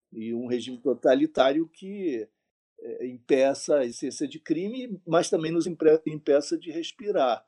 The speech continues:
de exercer a liberdade minimamente, de circular, de nos organizarmos, et cetera. Então, na ditadura, pode haver menos crime, nem por isso haverá mais segurança.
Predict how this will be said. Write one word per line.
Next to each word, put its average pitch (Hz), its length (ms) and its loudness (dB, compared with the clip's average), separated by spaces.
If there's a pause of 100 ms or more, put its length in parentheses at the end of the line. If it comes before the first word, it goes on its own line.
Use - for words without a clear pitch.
(100)
de 120 160 -10
exercer 127 420 -4
a 131 40 0
liberdade 123 580 -2
minimamente, 123 880 -6 (360)
de 110 100 -12
circular, 123 960 4
de 113 220 -16
nos 113 220 -8
organizarmos, 117 1300 -4 (180)
et 110 200 -8
cetera. 123 400 2
Então, 143 260 -4
na 175 120 2
ditadura, 127 760 -2 (260)
pode 131 240 0
haver 131 280 -2
menos 131 360 -8
crime, 147 280 -6
nem 151 100 -6
por 156 200 0
isso 147 200 -2
haverá 139 300 2
mais 139 300 -2
segurança. 151 720 -2